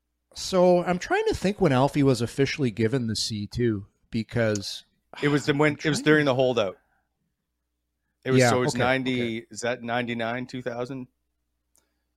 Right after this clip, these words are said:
Speaker 1: Yeah, okay. That was, uh, that
Speaker 2: Ninety-eight,
Speaker 1: was my second
Speaker 2: ninety-nine.
Speaker 1: last year with Otto. You know, we didn't really think there, we didn't really think a lot of it because we, he was already doing things on the ice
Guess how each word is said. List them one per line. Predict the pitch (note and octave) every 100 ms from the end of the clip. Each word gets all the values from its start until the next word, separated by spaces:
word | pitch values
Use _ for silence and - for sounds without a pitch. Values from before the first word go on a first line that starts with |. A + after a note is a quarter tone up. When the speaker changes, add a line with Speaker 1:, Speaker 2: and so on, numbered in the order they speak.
| _
Speaker 1:
Yeah, | - A2+ G#2+ F#2+ -
okay. | C3 - F#2 G2
That | A2+
was, | A2 G#2+ -
uh, | G#2
that | G2
Speaker 2:
Ninety-eight, | G#2+ G#2+
Speaker 1:
was | G#2+
my | B2 B2
second | B2
Speaker 2:
ninety-nine. | A2+ G#2
Speaker 1:
last | G2 -
year | G#2
with | G2+
Otto. | G2 G2+ - _ - - - -
You | E3+
know, | E4+
we | F#3+
didn't | G3+ G4 F4+
really | D4+
think | A#3+ F3+ F3 - -
there, | C#3+
we | C#3
didn't | E3+ B3 G#3+
really | D3+ D3+ C#3
think | - C3+
a | A#2
lot | A2 A2+
of | G2+ A2
it | D3+
because | C#3 - B2 B2
we, | B2+ -
he | - C#3+
was | E3 C3
already | C3 C3 C3+ B2+ A#2 A2 _ _ _ _ -
doing | B2+ C3+ C3+ B2
things | - G#2+ G#2 G#2 G2+ - -
on | A2+ A2
the | G#2+ G2+
ice | G2 F3 - - -